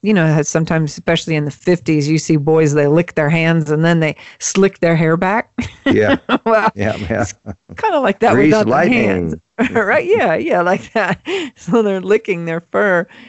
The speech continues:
Speaker 1: and they're, you know, they're, they're grooming themselves. Again, they're very fastidious, so they, they do that.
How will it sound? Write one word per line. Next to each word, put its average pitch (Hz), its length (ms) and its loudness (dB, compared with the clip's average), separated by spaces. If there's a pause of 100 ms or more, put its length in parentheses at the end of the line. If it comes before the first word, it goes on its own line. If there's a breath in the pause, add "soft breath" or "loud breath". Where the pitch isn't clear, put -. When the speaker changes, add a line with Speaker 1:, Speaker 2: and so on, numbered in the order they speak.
(120)
Speaker 1:
and 180 260 0
they're, 160 260 -2 (120)
you 175 120 0
know, 143 340 -6
they're, 160 280 2 (100)
they're 170 140 2
grooming 202 460 2
themselves. 151 580 -2
Again, 165 340 0
they're 143 140 0
very 156 420 2
fastidious, 151 800 0
so 151 240 -2
they, 147 220 2 (160)
they 143 140 0
do 196 240 2
that. - 300 -2